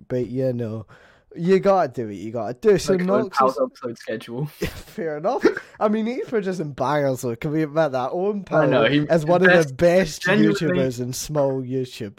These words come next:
Speaker 2: Genu-, I'm not just on small YouTube, like, I genuinely watch his stuff over anyone
Speaker 1: Yeah,
Speaker 2: else's.
Speaker 1: see his new fucking sp-, study spot video.
Speaker 2: Oh, that was pretty
Speaker 1: That
Speaker 2: good.
Speaker 1: was insane. Like, the amount of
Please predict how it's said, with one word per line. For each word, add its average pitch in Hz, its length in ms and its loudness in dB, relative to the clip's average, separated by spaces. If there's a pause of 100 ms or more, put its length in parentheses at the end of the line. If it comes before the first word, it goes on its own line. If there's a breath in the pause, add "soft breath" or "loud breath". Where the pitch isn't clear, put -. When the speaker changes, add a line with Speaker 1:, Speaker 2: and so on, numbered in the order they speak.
(120)
Speaker 2:
Genu-, 208 380 0 (260 loud breath)
I'm 165 80 -4
not 202 160 2
just 202 140 -4
on 190 100 -2
small 156 260 0
YouTube, 117 320 -4
like, 117 120 -4
I 139 100 0
genuinely 143 460 -2
watch 123 220 -2
his 120 140 -8
stuff 120 260 -8
over 113 380 -4 (280)
anyone 117 460 -4
Speaker 1:
Yeah, 170 220 0
Speaker 2:
else's. - 260 -14
Speaker 1:
see 214 140 -6
his 196 160 0
new 196 180 4
fucking 185 440 -2
sp-, - 300 0
study 160 380 0
spot 131 300 -6
video. 120 240 -4
Speaker 2:
Oh, 123 40 4
that 127 160 4
was 123 120 -4
pretty 110 180 -4
Speaker 1:
That 180 200 8
Speaker 2:
good. 156 80 0
Speaker 1:
was 143 180 -2
insane. 120 600 -6
Like, 135 260 -6
the 165 120 -2
amount 175 460 0
of - 160 -8